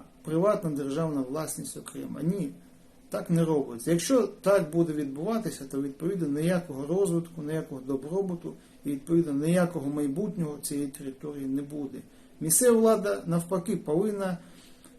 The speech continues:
е, давати всі ті можливості для того, щоб приватники працювали, для того, щоб у них, е,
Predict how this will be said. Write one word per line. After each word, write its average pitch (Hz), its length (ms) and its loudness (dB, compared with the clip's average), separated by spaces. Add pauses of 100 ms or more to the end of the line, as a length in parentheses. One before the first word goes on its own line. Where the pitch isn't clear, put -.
е, 165 40 -10 (180)
давати 170 540 6
всі - 340 0
ті 139 320 0 (1200)
можливості 180 680 6
для 139 140 -2
того, 185 320 4
щоб 147 240 -4 (240)
приватники 160 880 0
працювали, 135 720 -4 (400)
для 135 100 -2
того, 208 260 6
щоб 165 200 -2 (140)
у 143 60 -6
них, 175 240 -2 (680)
е, 160 40 -16